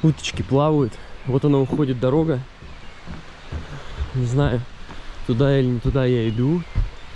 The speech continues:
Сидит такая русалка там.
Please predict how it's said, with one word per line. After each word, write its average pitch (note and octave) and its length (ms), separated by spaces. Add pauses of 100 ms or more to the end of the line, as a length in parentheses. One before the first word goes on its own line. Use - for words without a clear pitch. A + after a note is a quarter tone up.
(800)
Сидит C3+ 300
такая A#2+ 260
русалка D3+ 720
там. C3 240